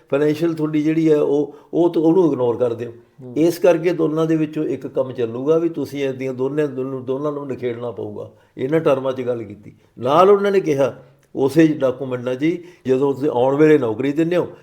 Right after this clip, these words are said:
Speaker 1: ਜਾਣ ਵੇਲੇ ਤੁਸੀਂ ਉਹਨਾਂ ਨੂੰ ਤੇ ਪ-, ਫੇਰ
Speaker 2: ਹੂੰ।
Speaker 1: ਪੈਨਸ਼ਨ ਦਿੰਦੇ ਹੋ।
Speaker 2: ਪੈਨਸ਼ਨ।
Speaker 1: ਵੀ ਉਹ, ਉਹ ਨਾਲ ਵੀ ਇਹ ਗੱਲ ਜਿਹੜੀ ਹੈ ਵੀ ਤੁਸੀਂ ਜੇ ਦੇਣੀ ਹੈ
Speaker 2: ਹੂੰ।
Speaker 1: ਤਾਂ ਉਹਨਾਂ ਨੂੰ ਉਸ ਤਰ੍ਹਾਂ ਦੀ ਪੈਨਸ਼ਨ ਦਿਓ
Speaker 2: ਹੂੰ।
Speaker 1: ਜਿਹੜੀ ਕੰਟਰੀਬਿਊਟਰੀ ਹੋਵੇ।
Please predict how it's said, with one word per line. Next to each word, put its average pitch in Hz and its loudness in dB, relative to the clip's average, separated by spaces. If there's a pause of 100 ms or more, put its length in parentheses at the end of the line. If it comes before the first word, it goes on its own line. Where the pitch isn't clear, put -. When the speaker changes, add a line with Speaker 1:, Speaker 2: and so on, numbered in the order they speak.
Speaker 1:
ਜਾਣ 127 2
ਵੇਲੇ 143 2
ਤੁਸੀਂ 123 -8
ਉਹਨਾਂ 120 -6
ਨੂੰ 117 -10
ਤੇ 104 -10
ਪ-, - -16
ਫੇਰ 101 0
Speaker 2:
ਹੂੰ। 120 -4
Speaker 1:
ਪੈਨਸ਼ਨ 120 -8
ਦਿੰਦੇ 123 -8
ਹੋ। 120 -12
Speaker 2:
ਪੈਨਸ਼ਨ। 104 -20
Speaker 1:
ਵੀ 131 0
ਉਹ, 180 0
ਉਹ 170 0
ਨਾਲ 175 4
ਵੀ 196 -2
ਇਹ 190 8
ਗੱਲ 180 6
ਜਿਹੜੀ 180 0
ਹੈ 180 4
ਵੀ 190 4
ਤੁਸੀਂ 170 -2 (460)
ਜੇ 143 8
ਦੇਣੀ 143 4
ਹੈ - -10 (200)
Speaker 2:
ਹੂੰ। 127 -12 (200)
Speaker 1:
ਤਾਂ 165 2
ਉਹਨਾਂ 185 0
ਨੂੰ 151 -4 (840)
ਉਸ 147 0
ਤਰ੍ਹਾਂ 196 6
ਦੀ 185 0
ਪੈਨਸ਼ਨ 143 -2
ਦਿਓ 113 -4 (160)
Speaker 2:
ਹੂੰ। 123 -18 (160)
Speaker 1:
ਜਿਹੜੀ 165 2 (520)
ਕੰਟਰੀਬਿਊਟਰੀ 160 2
ਹੋਵੇ। 104 -6